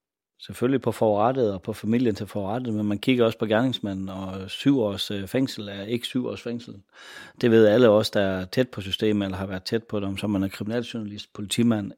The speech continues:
eller som jeg er forurettet. Det kan man have en holdning til, men det er, jeg kan sige sådan her fra mit perspektiv, det er, sådan er det, det desværre,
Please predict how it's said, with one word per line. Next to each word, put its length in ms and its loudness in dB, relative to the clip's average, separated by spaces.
eller 220 0
som 240 -4
jeg 140 -2
er 60 -2
forurettet. 640 -2
Det 80 -2
kan 100 2
man 80 0
have 80 0
en 60 2
holdning 380 2
til, 140 -4
men 240 -2
det 140 2
er, 240 -2
jeg 340 -6
kan 140 -8
sige 200 -4
sådan 180 -4
her 100 -2
fra 140 -10
mit 300 0
perspektiv, 480 -4
det 100 2
er, 220 -4
sådan 240 0
er 160 2
det, 180 0
det 100 -6
desværre, 540 0